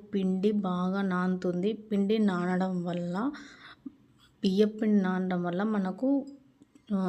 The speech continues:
క్రాకర్స్, క్రాక్ రాకుండా ఉంటాయి అన్నమాట. ఎందుకంటే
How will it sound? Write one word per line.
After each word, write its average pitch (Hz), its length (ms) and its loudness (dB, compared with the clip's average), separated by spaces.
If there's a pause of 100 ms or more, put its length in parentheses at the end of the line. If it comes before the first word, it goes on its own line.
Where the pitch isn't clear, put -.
(840)
క్రాకర్స్, 202 680 2 (220)
క్రాక్ 214 520 0
రాకుండా 196 480 0
ఉంటాయి 175 340 0
అన్నమాట. 165 420 -4 (220)
ఎందుకంటే 202 560 0